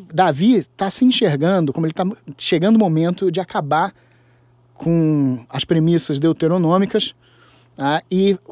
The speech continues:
reformar a ordem de Melquisedeque nele. Então você vai ver, por exemplo, em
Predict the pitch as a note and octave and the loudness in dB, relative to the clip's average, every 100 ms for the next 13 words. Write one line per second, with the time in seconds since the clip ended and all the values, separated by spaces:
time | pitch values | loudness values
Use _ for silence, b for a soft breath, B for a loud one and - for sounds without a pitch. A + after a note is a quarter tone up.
0 | - D#3 G#3+ - C#4 G3 D3+ D#3+ F3+ D#3+ | -12 -2 0 2 0 0 -2 -2 -4 -6
1 | C3+ - - D3+ D#3+ D#3+ D#3 E3+ - F3 | -10 -10 -4 0 0 -2 -2 -4 -4 -4
2 | D#3+ C#3+ D#3 - B B E3+ E3+ C#3+ B2 | -2 -2 -4 -8 B B -2 0 0 -4
3 | b b B3+ B3+ B3 G#3+ F3 F3 E3 D3 | b b -2 0 0 2 2 0 0 0
4 | E3+ G3+ F3 E3 E3+ | 0 -2 -2 0 0